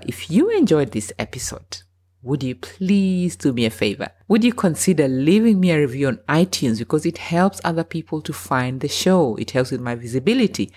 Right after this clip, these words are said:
And please consider also subscribing for free on your favorite podcast app. And remember, you can also pick up a free checklist on the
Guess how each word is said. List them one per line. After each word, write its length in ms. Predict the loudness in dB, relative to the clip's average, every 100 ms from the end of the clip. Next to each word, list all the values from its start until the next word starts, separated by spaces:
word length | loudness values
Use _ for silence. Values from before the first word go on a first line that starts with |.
| _ _
And 420 | 2 4 2 -2
please 180 | 0 0
consider 400 | 0 -2 0 0
also 300 | -2 -4 -4
subscribing 760 | -6 -6 -6 -4 0 2 2
for 180 | 0 -4
free 380 | -4 -2 0 0 0
on 120 | -2
your 120 | -2
favorite 580 | 0 -2 0 -2 -4 0
podcast 520 | 0 0 -2 -4 -2
app. 240 | -2 -2 -8 _
And 120 | -4
remember, 280 | -2 2 4
you 120 | 4
can 200 | 2 0
also 420 | 4 2 2 0 -2
pick 300 | 0 0 2
up 260 | 0 -2 -10
a 60 |
free 320 | -10 0 2 2
checklist 540 | 2 0 2 0 0 -4
on 220 | -6 -2
the 180 | -2